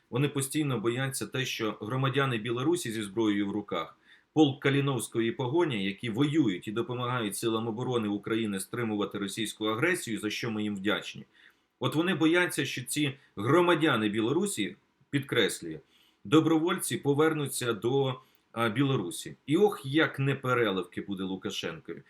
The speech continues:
А білоруси протестувати вміють. Вони це чітко продемонстрували. І можуть ще продемонструвати не один раз, я думаю. Тому от така ситуація. Ось чого вони насправді бояться.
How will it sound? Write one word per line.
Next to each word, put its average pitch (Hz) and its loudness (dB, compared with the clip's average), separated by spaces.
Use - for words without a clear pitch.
А 110 0
білоруси 143 2
протестувати 143 -2
вміють. 127 -4
Вони 104 -2
це 120 -4
чітко 113 -6
продемонстрували. 110 -4
І 117 0
можуть 123 -2
ще 127 -4
продемонструвати 120 -4
не 110 -4
один 107 -2
раз, - -8
я 80 -10
думаю. - -16
Тому 170 2
от 175 0
така 131 0
ситуація. - -4
Ось 135 0
чого 120 -2
вони 113 0
насправді 104 -2
бояться. 101 -2